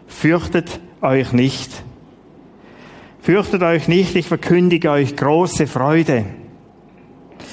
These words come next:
Ja, was für eine Freude denn? Kannst du dich fragen, was ist denn da für eine Freude? Im Vers elf dieser Geschichte, da steht drin: "Euch ist heute der Heiland",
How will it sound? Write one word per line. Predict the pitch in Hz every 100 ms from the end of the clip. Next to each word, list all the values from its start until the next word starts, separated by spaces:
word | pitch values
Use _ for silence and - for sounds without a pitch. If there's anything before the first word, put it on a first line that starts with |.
| - - - - - - - -
Ja, | 123
was | 131 139
für | 131
eine | 127
Freude | - 123 156 175 -
denn? | 151 110 107 104 - - -
Kannst | 123 127
du | 127
dich |
fragen, | 139 120 107 113
was | 117 127
ist | -
denn | 135
da | 131
für | 143
eine | 139
Freude? | 139 135 180 147 - - - - - - - - - - - - - - - - - - -
Im | 160
Vers | 151 156 151
elf | 160 202 202 175 - - - - - - -
dieser | 143 139
Geschichte, | 135 165 180 - - -
da | 139
steht | - 127 143 151
drin: | 151 151 156 151
"Euch | - 139 165 170
ist | 160 -
heute | 135 143 156 156
der | 139 113
Heiland", | 107 123 139 139 143 147 -